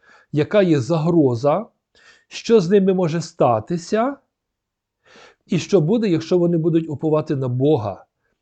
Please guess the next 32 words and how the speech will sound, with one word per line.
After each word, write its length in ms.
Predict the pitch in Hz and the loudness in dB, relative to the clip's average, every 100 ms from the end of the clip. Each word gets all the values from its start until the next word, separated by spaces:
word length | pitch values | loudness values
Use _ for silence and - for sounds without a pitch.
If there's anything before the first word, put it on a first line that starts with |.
| _ | _
і 120 | 180 | -2
якщо 280 | 156 139 151 | -2 -2 -4
Господь 500 | 131 135 185 165 165 | -4 -4 -4 -4 -4
своїм 300 | - 160 143 | -6 -2 -2
перстом 640 | - 131 - - 180 220 - _ _ _ - | -4 -10 -6 -2 -2 -2 -12 _ _ _ -2
буде 220 | 147 139 | 0 2
захищати 640 | 127 123 135 - 127 131 131 | -2 -6 -10 -4 -4 -4 -8
цей 220 | - 120 | -6 -6
народ. 340 | 160 147 95 _ - _ | -4 -6 -10 _ -20 _
Має, 400 | 143 160 180 180 - | 0 2 2 0 -4
е, 160 | 170 147 - | -8 -8 -4
трішечки 540 | 170 165 190 - 202 | -4 -2 -6 -4 -4
відбутися 640 | 175 139 165 208 254 - 160 | -2 -2 -2 -2 -4 -2 -2
оця 280 | 135 156 | -2 -4
спокуса. 640 | 127 - 147 - 127 - 107 _ _ _ _ - _ 135 | -8 -8 -8 -6 -10 -10 -14 _ _ _ _ -20 _ -4
Вірніше, 420 | 139 156 - 147 | -2 -2 -4 -6
е, 400 | 151 160 147 143 | -6 -8 -8 -10
хочу 300 | - 147 147 | -6 -4 -6
ще 180 | - 160 | -2 0
вам 160 | 151 | 0
сказати, 480 | 135 156 139 151 156 | -4 -4 -2 -2 -6
що, 280 | 131 156 147 _ _ - - _ - | -6 -4 -4 _ _ -20 -20 _ -10
е, 120 | 135 | -8
оці 300 | 165 - 165 | -6 -6 -8
церкви, 540 | - 190 214 - 135 | -2 0 0 0 -6
ці 160 | 120 131 | -6 -12
самі 300 | - 135 123 | -4 -4 -4
ж 120 | - - | -8 -10
аскети, 580 | 127 - 156 185 185 | -10 -2 2 2 0
вони 200 | 123 143 | -6 -6
кажуть, 360 | 139 156 143 135 | -2 -2 -2 -8
що 320 | - 147 131 | -4 -4 -4